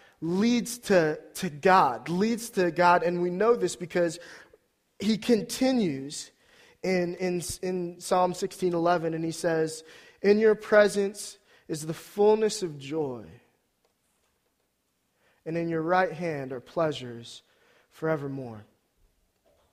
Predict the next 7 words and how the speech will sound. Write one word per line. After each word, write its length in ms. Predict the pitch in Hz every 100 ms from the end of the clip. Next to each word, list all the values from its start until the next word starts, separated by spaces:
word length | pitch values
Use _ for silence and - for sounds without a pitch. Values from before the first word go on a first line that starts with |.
| _ _ _ _ _ _ _ _ _ _ _ _ - _ _ -
And 80 | 165
I 20 |
was 120 | 180
just 180 | 185 -
struck 460 | - - 208 208 190
by 200 | 180 165
this, 380 | 160 160 -